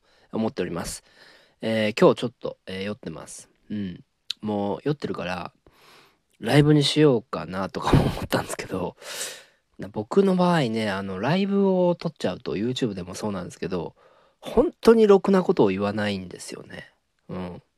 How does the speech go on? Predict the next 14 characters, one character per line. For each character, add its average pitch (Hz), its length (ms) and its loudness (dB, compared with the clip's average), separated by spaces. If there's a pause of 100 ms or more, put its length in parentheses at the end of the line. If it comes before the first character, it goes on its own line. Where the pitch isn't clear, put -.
(400)
マ 160 160 2
ジ 165 100 -4
で 110 80 -2
ろ 98 140 -4
く - 120 -8
な 104 140 -4
こ 110 140 -10
と 95 80 -10
言 92 100 -10
わ 95 140 -6
な 92 160 -8
い 87 60 -14
か - 180 -12
ら、 - 340 -12